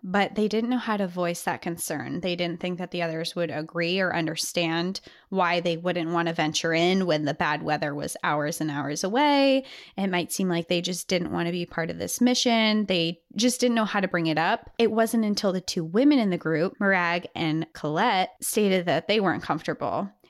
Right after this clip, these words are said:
They had been doing caving adventures before, but they were really small, and this was a really long journey for them.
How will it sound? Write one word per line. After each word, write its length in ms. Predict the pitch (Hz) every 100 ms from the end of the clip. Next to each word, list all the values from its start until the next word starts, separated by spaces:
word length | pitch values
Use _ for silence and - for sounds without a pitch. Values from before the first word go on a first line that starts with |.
| -
They 220 | 208 240
had 200 | 240 233
been 480 | 220 202 190 185 -
doing 480 | 226 202 190 180 180
caving 680 | - 302 285 277 262 254 262 -
adventures 480 | 233 226 220 214 208
before, 480 | - 196 254 240 247
but 160 | 233 226
they 80 |
were 140 | 185 170
really 200 | 170 165
small, 520 | - - 156 151 214
and 180 | 247 190
this 180 | 170 -
was 140 | 175
a 80 | 160
really 340 | 160 165 165
long 360 | 165 156 143 165
journey 340 | 160 147 165
for 180 | 196 208
them. 360 | 208 214 220